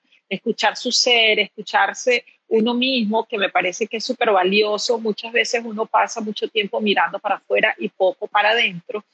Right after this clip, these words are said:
Speaker 1: Entonces, esa autorreflexión y observación, pues, puede ser un cambio grande
Speaker 2: Es
Speaker 1: en tu
Speaker 2: clave,
Speaker 1: vida, ¿no?
Speaker 2: es, es clave para ti.
Speaker 1: Fíjate
Speaker 2: Porque
Speaker 1: que yo empecé a comer, mm, pescado ahora hace poco, como te estaba contando,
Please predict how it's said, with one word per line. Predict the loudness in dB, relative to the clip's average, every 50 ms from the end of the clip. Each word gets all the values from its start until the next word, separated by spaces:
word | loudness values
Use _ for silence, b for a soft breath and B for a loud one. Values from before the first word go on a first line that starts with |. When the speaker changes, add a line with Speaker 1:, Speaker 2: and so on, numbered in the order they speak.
| B B B B B
Speaker 1:
Entonces, | 0 2 4 4 4 2 2 0 2 2 2 2 2 0 0 2
esa | 4 4 2 2 2 0 0 0 -2 -6 -12 -20 _ _ _ _ -2 0 2 4 4 4 2 0
autorreflexión | -2 -6 -8 -8 -10 -12 -10 -10 -10 -8 -8 -4 0 0 2 2 0 0
y | -2 -4
observación, | -6 -6 -4 -2 -2 0 -2 -4 -4 -4 -4 -2 -2 -2
pues, | -2 -2 -4 -4 -4 _
puede | -2 0 0 0
ser | 0 2 2 2 2 2
un | 0 -2 -4 -6 -8 -8 -8 -6 -2
cambio | 0 2 2 2 0 0 -2 0
grande | 0 0 0 -2 -2 -4 -4 -4 -4
Speaker 2:
Es | -4 -4
Speaker 1:
en | -6 -4 -2
tu | 0 2
Speaker 2:
clave, | 4 4 4 4 4 2 0
Speaker 1:
vida, | -2 -2 -4
¿no? | -4
Speaker 2:
es, | -6 -8 -10 -14 -20 _ _ _
es | -6 -6 -6 -4 -4
clave | -2 0 0 0 -2 -4
para | -8 -10 -6
ti. | -4 -4 -2 -2 0
Speaker 1:
Fíjate | 2 4 4 4 4 4 2 0
Speaker 2:
Porque | 2
Speaker 1:
que | 2 2 2 4
yo | 2 2 2 0 0 -2
empecé | -2 -4 -4 -6 -8 -6 -2 0 0
a | 0 -2
comer, | -4 -8 -10 -8 -8 -6 -4 -4 -4 -4 -6 -8 -12 -18
mm, | -16 -10 -8 -6 -2 0 0 2 2 0 -2 -4 -8 -10 _
pescado | -6 -6 -6 -4 _ 2 4 4 4 4 4
ahora | 4 4 2 2 0
hace | 0 0 -2 -2
poco, | -2 -2 -4 -4 -6
como | -6 -6 -6 -6
te | -8 -8
estaba | -2 2 2 2 2
contando, | 2 0 -2 0 2 2 2 2 0 -2 -4